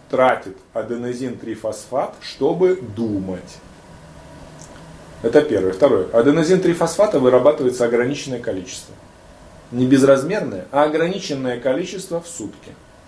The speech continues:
Третий момент. Когда мозг сотрудника думает о работе, например, восемьдесят процентов аденозин-трифосфата уходит на думки по работе и двадцать на все остальное.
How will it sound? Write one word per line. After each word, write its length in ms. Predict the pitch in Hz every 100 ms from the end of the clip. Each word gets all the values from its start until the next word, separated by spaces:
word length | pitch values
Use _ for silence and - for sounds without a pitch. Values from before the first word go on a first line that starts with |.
| - - - - - - - - - - - -
Третий 300 | 139 127 113
момент. 320 | 104 95 - - - - - - - - - - - - - - -
Когда 340 | 151 151 175 175
мозг 360 | 190 175 -
сотрудника 720 | - 143 170 165 127 107 107 101
думает 440 | 147 135 113 104
о 60 | 120
работе, 480 | 139 185 220 - - - - - - - - - - - - - - - - - - - -
например, 520 | 120 120 135 127 104
восемьдесят 520 | 107 143 139 123 110 -
процентов 500 | 120 120 110 90 117
аденозин-трифосфата 1080 | 117 120 123 123 - 107 120 - 123 - - 135
уходит 580 | 139 - 160 139 95 - - -
на 300 | 120 117 - 107
думки 580 | 131 151 117 - - 92 - -
по 160 | 127
работе 560 | 113 104 139 196 - - - - - -
и 80 | 120
двадцать 340 | 131 - -
на 100 | 113
все 140 | -
остальное. 380 | 127 117 107 85